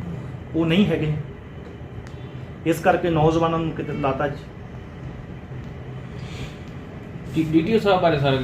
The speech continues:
Speaker 2: ਕੀ ਕਹਿਣਾ ਚਾਹੋਗੇ ਡਾਕਟਰ ਸਾਹਿਬ? ਡੀ ਟੀ ਓ ਸਾਹਿਬ ਜਿਹੜੇ ਰਾਤ ਦੇ ਇੱਥੇ, ਅ, ਪਹੁੰਚੇ ਹੋਏ ਨੇ ਔਰ ਲਾਲਵਾ ਸਾਹਿਬ ਕੋਲ ਉਹਨਾਂ ਦਾ ਸਵਾਗਤ ਵੀ ਕੀਤਾ ਗਿਆ ਔਰ ਕੁਛ ਨਾ ਕੁਛ ਹਲਚਲ ਜਿਹੀ ਜਿਹੜੀ ਆਪਣੀ, ਅ, ਚੱਲਦੀ ਵੀ ਨਜ਼ਰ ਆ ਰਹੀ ਹੈ ਹਰ ਇੱਕ ਪਾਰਟੀ ਦੇ ਵਿੱਚ।
Speaker 1: ਨਹੀਂ,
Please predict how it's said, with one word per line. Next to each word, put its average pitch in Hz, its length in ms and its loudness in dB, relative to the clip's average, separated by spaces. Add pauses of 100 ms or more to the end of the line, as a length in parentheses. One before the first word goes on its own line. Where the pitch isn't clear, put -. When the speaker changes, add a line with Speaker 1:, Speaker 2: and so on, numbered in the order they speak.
(120)
Speaker 2:
ਕੀ 135 100 2
ਕਹਿਣਾ 123 220 2
ਚਾਹੋਗੇ 117 220 0
ਡਾਕਟਰ 120 200 -2
ਸਾਹਿਬ? 131 220 4
ਡੀ 127 140 4
ਟੀ 135 60 4
ਓ 135 40 4
ਸਾਹਿਬ 131 200 4
ਜਿਹੜੇ 139 220 4
ਰਾਤ 120 260 8
ਦੇ 131 120 6
ਇੱਥੇ, 123 420 0 (420)
ਅ, - 20 4
ਪਹੁੰਚੇ 120 360 2
ਹੋਏ 127 160 6
ਨੇ 135 80 8
ਔਰ 131 140 6
ਲਾਲਵਾ 117 300 4
ਸਾਹਿਬ 120 300 2
ਕੋਲ 127 200 2
ਉਹਨਾਂ 123 280 2
ਦਾ 120 60 2
ਸਵਾਗਤ 104 360 -2
ਵੀ 123 100 0
ਕੀਤਾ 120 380 0
ਗਿਆ 123 200 4
ਔਰ 135 140 4
ਕੁਛ 139 200 0
ਨਾ 160 100 2
ਕੁਛ 160 200 0
ਹਲਚਲ 135 360 2
ਜਿਹੀ 151 140 2
ਜਿਹੜੀ 147 220 2
ਆਪਣੀ, 139 320 4 (420)
ਅ, 139 40 8
ਚੱਲਦੀ 139 340 6
ਵੀ 143 80 4
ਨਜ਼ਰ 123 320 4
ਆ 101 60 2
ਰਹੀ 90 200 0
ਹੈ - 140 -2 (100)
ਹਰ 120 40 -2
ਇੱਕ 131 120 0 (100)
ਪਾਰਟੀ 131 260 2
ਦੇ 127 80 2
ਵਿੱਚ। 127 200 0 (240)
Speaker 1:
ਨਹੀਂ, 254 120 6